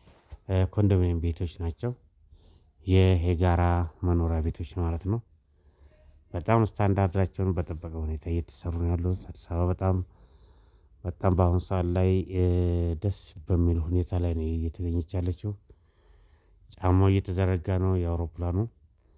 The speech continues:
ስለዚህ ወደ ማረፊያችን እየተቃ-፣ ተቃረብን ነው ማለት ነው። ስለዚህ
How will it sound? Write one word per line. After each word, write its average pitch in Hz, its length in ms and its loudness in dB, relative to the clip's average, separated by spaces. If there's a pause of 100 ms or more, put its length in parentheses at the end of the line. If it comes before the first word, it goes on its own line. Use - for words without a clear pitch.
(640)
ስለዚህ 90 300 2
ወደ 92 200 6
ማረፊያችን 90 640 4
እየተቃ-፣ 90 380 4
ተቃረብን 90 600 4
ነው 95 160 0
ማለት 80 280 -4
ነው። 76 140 -12 (4000)
ስለዚህ 92 520 4